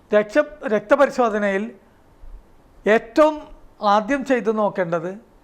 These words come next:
ടി ത്രീ, ടി ഫോർ, ടി എസ് എച്ച് എന്ന് പറയുന്ന ടെസ്റ്റ്. ഇതിനെ തൈറോയ്ഡ് പ്രൊഫൈൽ എന്ന പേരിൽ പല ലാബുകാരും പറയാറുണ്ട്.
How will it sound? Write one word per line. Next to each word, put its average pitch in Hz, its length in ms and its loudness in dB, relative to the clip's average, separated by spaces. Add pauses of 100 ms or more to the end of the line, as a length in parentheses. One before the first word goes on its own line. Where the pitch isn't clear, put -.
(500)
ടി 226 120 0 (140)
ത്രീ, 254 180 -2 (380)
ടി 214 100 -2 (160)
ഫോർ, 220 200 0 (360)
ടി 214 80 -4 (140)
എസ് 196 200 -4
എച്ച് - 240 -10 (180)
എന്ന് 202 200 -4
പറയുന്ന 170 340 -4 (840)
ടെസ്റ്റ്. - 300 -2 (180)
ഇതിനെ 220 220 -2 (140)
തൈറോയ്ഡ് 233 580 2
പ്രൊഫൈൽ 233 460 0 (220)
എന്ന 196 140 0 (100)
പേരിൽ 196 280 -2 (400)
പല 208 120 4 (160)
ലാബുകാരും 180 580 -2 (120)
പറയാറുണ്ട്. 156 500 -2